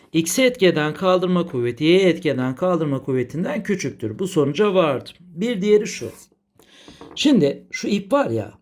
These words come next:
Bu ip aslında, bu ip aslında ne yapıyor? Şu aşağıya doğru olan ağırlığımızı çekmeye çalışıyor normalde. Normalde bir ipe bir cismi asarsan sen aşağıya doğru ağırlığın neyse o ağırlığı çekmeye çalışır bu ip.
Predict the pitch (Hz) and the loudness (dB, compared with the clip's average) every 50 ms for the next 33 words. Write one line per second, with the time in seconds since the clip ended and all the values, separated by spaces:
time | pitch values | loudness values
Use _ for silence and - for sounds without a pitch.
0 | _ - 147 180 226 247 240 240 226 233 233 226 - - 156 127 113 117 120 - | _ -6 -2 0 0 0 0 -2 -2 -2 -2 -2 -4 -4 -4 -4 -2 -4 -4 -6
1 | - _ - 185 190 196 190 180 170 156 151 - 147 139 135 156 180 220 240 190 | -8 _ 0 2 2 2 2 0 -2 -2 -2 -4 -6 -6 -6 -4 -4 -2 -2 -2
2 | 147 - - 123 123 160 - - - _ _ _ _ _ _ _ _ _ _ _ | -2 -4 -4 -4 -4 -4 -4 -6 -10 _ _ _ _ _ _ _ _ _ _ _
3 | _ _ _ _ _ _ _ _ - - - - 190 190 185 - - 226 240 247 | _ _ _ _ _ _ _ _ -8 -2 0 2 2 2 2 0 -2 0 0 0
4 | 254 233 175 160 143 135 131 139 139 156 160 160 - - 190 214 220 214 202 180 | 2 2 4 4 4 4 2 2 2 2 0 -2 -2 -4 -4 -2 0 0 0 2
5 | 156 156 156 156 151 156 170 180 247 240 - - 185 180 175 180 175 175 180 185 | 4 4 4 4 4 0 -4 -6 -8 -8 -4 0 2 2 0 0 -2 -2 0 0
6 | 180 180 147 123 107 107 - - 113 107 113 135 156 160 156 151 139 120 110 104 | -2 -2 -4 -6 -6 -8 -8 -6 -4 -2 0 2 2 2 2 2 0 0 -2 -4
7 | 98 - - - _ _ _ - 156 170 175 165 156 151 147 139 151 151 147 185 | -6 -8 -12 -14 _ _ _ -6 -4 -4 -2 -2 -2 -2 -2 0 -2 -2 0 2
8 | 185 180 180 175 147 135 156 165 160 165 160 - - 139 131 139 143 - 220 233 | 0 0 2 0 0 0 0 0 0 0 -2 -2 -4 -4 -4 -4 -4 -4 -4 -4
9 | 220 180 - 165 151 143 139 139 - 185 220 226 226 - - - - - - - | -2 -2 -2 0 0 -2 -2 -2 -2 -2 -2 -2 -6 -10 -14 -20 -20 -20 -20 -20
10 | _ - - 185 208 214 - 226 220 214 208 185 147 156 147 147 147 151 165 175 | _ -6 -2 0 0 2 2 2 0 0 0 2 4 4 4 4 4 2 2 2
11 | 180 170 156 151 147 139 147 165 214 226 190 - - - 185 - 240 240 220 180 | 0 0 0 0 -2 -2 -4 -4 -4 -4 -4 -6 -6 -8 -8 -6 -2 0 0 2
12 | 156 143 139 135 151 233 247 - - 185 175 170 175 175 165 165 151 - - 110 | 2 2 0 -2 -2 -4 -6 -4 -2 -2 -2 0 0 -2 -2 -2 -2 -4 -6 -10
13 | 110 - - 110 110 107 107 104 95 - | -10 -12 -14 -14 -14 -10 -10 -10 -10 -10